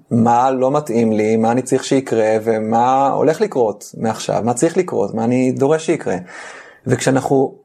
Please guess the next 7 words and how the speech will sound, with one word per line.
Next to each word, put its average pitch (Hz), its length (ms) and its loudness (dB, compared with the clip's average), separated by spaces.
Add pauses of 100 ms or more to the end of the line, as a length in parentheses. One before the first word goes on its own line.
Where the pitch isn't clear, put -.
הולכים 185 420 0
מיד 160 360 2
לדרך 131 440 0
של 123 220 0
האשמה 113 880 -2 (100)
או 117 200 0
האיום, 107 540 2